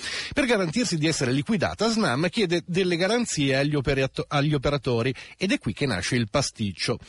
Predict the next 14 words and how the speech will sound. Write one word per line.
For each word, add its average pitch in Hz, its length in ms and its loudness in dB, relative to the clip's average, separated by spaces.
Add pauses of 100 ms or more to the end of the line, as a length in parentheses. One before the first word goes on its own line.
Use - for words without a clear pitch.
(320)
Le 262 140 2
garanzie 233 440 2
su - 140 -2
cui 190 180 0
il 185 60 2
sistema 165 500 0
prende 143 260 0
l'avvio, 120 460 0
decise 139 360 0
dall'Authority 131 640 0
dell'Energia 123 560 0
su 131 120 -2
richiesta 123 400 0
snam, 110 520 0